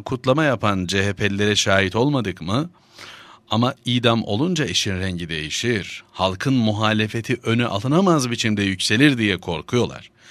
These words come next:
Zaten Kılıçdaroğlu da Mısırlı kardeşlerini Türkiye'nin tarihine bakmaya çağırıyor. C H P'nin ve seküler devlet aklının sahip çıktığı darbelerin sonuçlarını iyi biliyor çünkü.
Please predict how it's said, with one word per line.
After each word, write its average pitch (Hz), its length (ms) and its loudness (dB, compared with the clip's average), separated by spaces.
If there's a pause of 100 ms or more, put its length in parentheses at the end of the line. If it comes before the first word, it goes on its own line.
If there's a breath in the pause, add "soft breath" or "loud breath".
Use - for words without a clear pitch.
(400 loud breath)
Zaten 185 400 4
Kılıçdaroğlu 160 680 2
da 113 100 6
Mısırlı 113 580 0
kardeşlerini 95 1120 0 (360 loud breath)
Türkiye'nin 170 580 2
tarihine 127 640 2
bakmaya 80 460 -4
çağırıyor. 73 500 -6 (160)
C 110 200 4
H 107 40 2
P'nin 117 380 0 (100)
ve 98 240 -2
seküler 110 520 -2
devlet 107 320 0
aklının 107 380 -2
sahip 104 400 0
çıktığı 113 380 -4
darbelerin 104 600 0
sonuçlarını 110 680 -4
iyi 131 200 -2
biliyor 113 260 -2
çünkü. - 400 -12